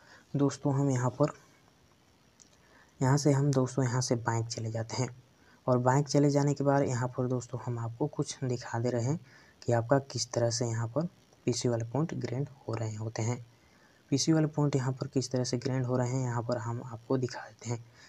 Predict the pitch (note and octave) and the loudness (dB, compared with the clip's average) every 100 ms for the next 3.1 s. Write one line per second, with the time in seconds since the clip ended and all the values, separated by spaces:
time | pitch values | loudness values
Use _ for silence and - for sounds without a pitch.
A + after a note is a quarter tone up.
0 | - C3 C#3+ D#3 D3 C3+ C3+ C3+ C3+ C3+ | 0 4 4 4 4 4 4 4 4 4
1 | C3+ C3+ C3+ B2+ A#2 C3 - B2+ B2+ B2 | 2 -2 0 0 0 -2 -2 -2 -2 -2
2 | - - - - - C3+ - B2+ A#2+ B2+ | -6 -8 -12 -10 -2 0 2 0 0 -2
3 | C#3+ | -4